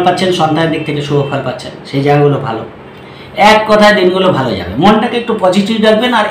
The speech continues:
অ্যাক্টিভভাবে কাজগুলো করার চেষ্টা করবেন, সব দিক থেকে অনুকূলে থাকছে। অর্থাৎ বৃহস্পতিবার, শুক্রবার, শনিবার আপনাদের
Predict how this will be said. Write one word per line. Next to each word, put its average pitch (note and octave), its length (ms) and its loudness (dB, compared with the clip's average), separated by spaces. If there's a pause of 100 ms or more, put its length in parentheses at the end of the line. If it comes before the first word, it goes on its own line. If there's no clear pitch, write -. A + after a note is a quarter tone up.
(100)
অ্যাক্টিভভাবে G3 640 2
কাজগুলো F3+ 380 2
করার D#3 240 2
চেষ্টা C3 260 -8
করবেন, B2 200 -8 (100)
সব G#3+ 120 2 (100)
দিক - 160 -4
থেকে G#3+ 140 -2 (100)
অনুকূলে E3 380 0
থাকছে। - 280 -12 (720)
অর্থাৎ F3+ 240 2
বৃহস্পতিবার, F#3+ 540 2
শুক্রবার, F#3+ 380 2
শনিবার F#3+ 300 2 (160)
আপনাদের F3 320 0